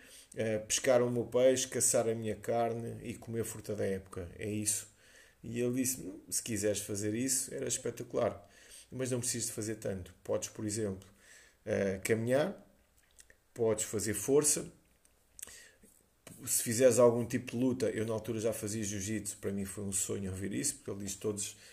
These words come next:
todas as populações têm de alguma forma luta agarrada, e mesmo se tu olhares para, para os gatos e para os cães, eh, pequenos,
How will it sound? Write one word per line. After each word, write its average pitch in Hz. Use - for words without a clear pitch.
todas 113
as 113
populações 110
têm 107
de 107
alguma 107
forma 101
luta 98
agarrada, 98
e 107
mesmo 107
se -
tu 110
olhares 101
para, 98
para 107
os 92
gatos 98
e 95
para 101
os 95
cães, 95
eh, 95
pequenos, 92